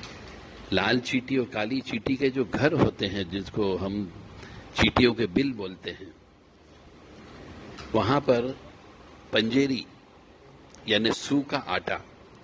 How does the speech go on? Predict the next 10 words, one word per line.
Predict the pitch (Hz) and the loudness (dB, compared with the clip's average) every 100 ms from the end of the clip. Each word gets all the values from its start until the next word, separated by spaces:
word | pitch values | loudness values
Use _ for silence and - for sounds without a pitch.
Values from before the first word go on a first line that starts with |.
| - | -14
शक्कर | - 110 143 151 | -2 0 2 0
मिला | 123 110 113 | 0 -2 -2
करके | 113 107 135 156 | -2 -2 -2 -4
उन | 117 117 | -2 -4
चींटियों | - 98 - 113 | -2 -4 0 0
को | 123 | 0
खिलाओ, | 113 90 - - - - - - - - - - - - - - - - 143 | -2 -2 -2 -8 -20 -20 -20 -20 -20 -20 -20 -20 -20 -20 -20 -20 -20 -4 2
अनवरत | 170 175 170 165 | 4 6 6 2
खिलाते | - 131 135 131 131 | 2 4 4 4 4
रहो। | - - | 4 -2